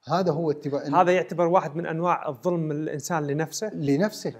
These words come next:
Speaker 1: و-، ويدخل أيضًا ظلم الإنسان لل-، ال-،
Speaker 2: لربه؟
Speaker 1: للناس، للناس.
Speaker 2: أوكي، للرب.
Speaker 1: أنه يظلم الناس. ولذلك يعني، آه، إذا تمعن المسلم في عاقبة ال-، ال-، الظلم، نهاية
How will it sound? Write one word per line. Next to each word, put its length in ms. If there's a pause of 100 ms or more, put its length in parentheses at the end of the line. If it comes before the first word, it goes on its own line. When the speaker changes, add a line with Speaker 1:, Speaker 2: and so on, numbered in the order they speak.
(380)
Speaker 1:
و-، 360
ويدخل 360
أيضًا 260
ظلم 440
الإنسان 460
لل-، 340
ال-، 440
Speaker 2:
لربه؟ 200
Speaker 1:
للناس، 400
للناس. 440
Speaker 2:
أوكي، 240
للرب. 280
Speaker 1:
أنه 200
يظلم 340
الناس. 320 (360)
ولذلك 680
يعني، 380
آه، 560
إذا 200
تمعن 500
المسلم 320
في 140
عاقبة 560
ال-، 260
ال-، 440
الظلم، 300 (400)
نهاية 460